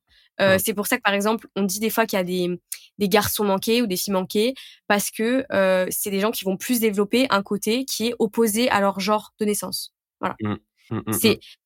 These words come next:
Speaker 2: mm.
Speaker 1: tu vois, tu, 'fin, moi, je me souviens quand j'étais en primaire, il y avait une fille, tout le monde disait, « Ah, c'est un garçon manqué », parce que c'était une femme qui avait plus, euh,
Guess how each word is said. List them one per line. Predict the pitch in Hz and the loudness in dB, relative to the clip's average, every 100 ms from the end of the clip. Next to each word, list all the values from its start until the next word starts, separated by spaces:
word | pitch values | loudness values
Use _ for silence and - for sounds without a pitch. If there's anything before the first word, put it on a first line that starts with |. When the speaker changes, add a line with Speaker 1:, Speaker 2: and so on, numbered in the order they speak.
| _ - - - | _ -20 -12 -10
Speaker 2:
mm. | |
Speaker 1:
tu | 190 | 0
vois, | 214 | 0
tu, | 220 - 185 | 0 -2 0
'fin, | 185 175 175 - | 2 2 -2 -4
moi, | 208 | -2
je | 214 | 0
me | 208 | 0
souviens | - 214 | 0 0
quand | 233 202 | 0 -2
j'étais | 190 190 | 0 -2
en | |
primaire, | 185 196 190 233 | -2 -2 0 0
il | 208 | 0
y | |
avait | 185 185 | 0 -2
une | 185 | -6
fille, | - | -8
tout | - | -8
le | 196 | -4
monde | 196 | 0
disait, « | 214 | 2
Ah, | 233 | 0
c'est | 202 | -2
un | |
garçon | 196 185 202 | -4 -4 -2
manqué », | 185 190 269 269 - _ - | -2 0 0 0 -14 _ 0
parce | 185 - | 0 2
que | 247 | 0
c'était | - 202 196 190 | -2 -4 -2 0
une | 185 | 0
femme | - 214 262 | 2 2 2
qui | - | 0
avait | 185 175 | -2 -4
plus, | - 247 240 - | -4 -4 -2 0
euh, | 185 | 2